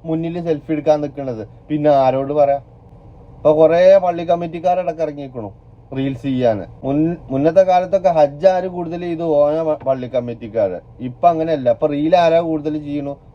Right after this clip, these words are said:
ഓന പള്ളി കമ്മിറ്റിക്കാര്. അതാണ് ഇപ്പോഴത്തെ അവസ്ഥ. എല്ലാവരും അല്ലട്ടോ പറയുന്നത്, പക്ഷെ ഇപ്പൊ ഒരു എൺപത് ശതമാനം അങ്ങനെ ആയിക്കണു.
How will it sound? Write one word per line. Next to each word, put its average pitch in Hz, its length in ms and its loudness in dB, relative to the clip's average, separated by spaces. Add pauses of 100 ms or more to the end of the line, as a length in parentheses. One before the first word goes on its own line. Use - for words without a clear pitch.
ഓന 123 260 0
പള്ളി 117 240 -2
കമ്മിറ്റിക്കാര്. 104 600 -6 (320)
അതാണ് 123 220 0
ഇപ്പോഴത്തെ 127 360 -2
അവസ്ഥ. 104 320 -2 (400)
എല്ലാവരും 135 500 4
അല്ലട്ടോ 120 360 2
പറയുന്നത്, 110 400 0 (320)
പക്ഷെ 110 200 -2
ഇപ്പൊ 127 360 -4
ഒരു 143 80 0
എൺപത് 135 360 2
ശതമാനം 135 460 0
അങ്ങനെ 120 280 -4
ആയിക്കണു. 101 360 -8